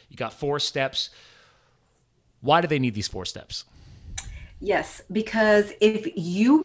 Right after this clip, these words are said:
Speaker 2: really wanna understand what it is that your ideal clients and customers want,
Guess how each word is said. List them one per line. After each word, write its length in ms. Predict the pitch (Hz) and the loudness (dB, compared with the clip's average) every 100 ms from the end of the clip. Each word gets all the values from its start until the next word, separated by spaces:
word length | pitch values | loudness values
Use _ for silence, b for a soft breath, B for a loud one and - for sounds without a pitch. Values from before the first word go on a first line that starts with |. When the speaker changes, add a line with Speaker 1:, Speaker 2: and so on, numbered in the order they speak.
| - | 0
Speaker 2:
really 220 | 208 220 | 2 2
wanna 200 | 226 220 | 2 0
understand 800 | 208 185 175 - 165 160 170 202 - _ _ | 2 2 0 -2 2 4 4 2 -6 _ _
what 440 | 170 180 190 - - | 2 4 4 0 -4
it 120 | - 185 | 2 4
is 220 | 180 190 | 4 4
that 140 | - | 0
your 380 | 175 180 185 190 - | 0 2 4 2 0
ideal 180 | 175 185 | 0 0
clients 320 | - 160 165 | 0 -4 -4
and 80 | 170 | -6
customers 400 | 170 - 175 165 | -8 -2 -4 0
want, 300 | 156 190 | 2 2